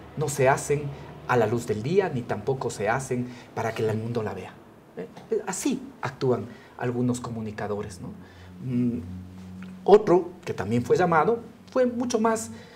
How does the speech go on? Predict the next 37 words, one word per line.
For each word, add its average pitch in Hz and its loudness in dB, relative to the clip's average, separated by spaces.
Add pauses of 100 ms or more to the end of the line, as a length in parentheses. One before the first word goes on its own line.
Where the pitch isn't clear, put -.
(160)
responsable 175 6
y 123 2
dijo 135 -6
que 127 -4
no, 113 0
que 92 -8
no, 131 0 (260)
relató 143 8
algunos 120 2
de 117 4
los 117 0
hechos 117 0
en 98 -6
los 95 -10
que 147 -2
él 143 -6
participó 202 4
y 220 4
cuando 123 0
le 202 6
preguntaron, 156 0 (340)
dijo 131 -4
que - -6
no, 98 -4
que - -8
efectivamente 110 -2
no 127 4
nos - 0
había 90 -8
visto, - -16
¿no? - -10 (440)
Pero 220 12 (180)
fíjate, 139 0 (180)
este, 139 -4 (260)
eh, 113 -2
contubernio 143 2
ahí 123 -2